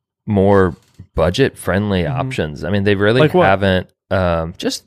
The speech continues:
Speaker 1: you know, similar, just similar lenses, just for, for cheaper prices. You know, like, they just,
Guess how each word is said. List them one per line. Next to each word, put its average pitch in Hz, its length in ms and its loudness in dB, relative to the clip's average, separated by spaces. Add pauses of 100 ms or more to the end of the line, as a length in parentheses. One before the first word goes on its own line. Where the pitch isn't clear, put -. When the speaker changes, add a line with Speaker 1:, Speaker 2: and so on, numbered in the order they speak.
(100)
Speaker 1:
you 214 120 0
know, 127 160 4
similar, 147 640 2
just - 240 -6
similar 156 300 0
lenses, 117 480 0
just - 200 -8
for, 101 460 -2
for - 160 -8
cheaper 87 380 -10
prices. - 500 -10
You 92 80 -6
know, 90 380 -6
like, 95 260 -4
they 107 140 -4
just, 107 280 -10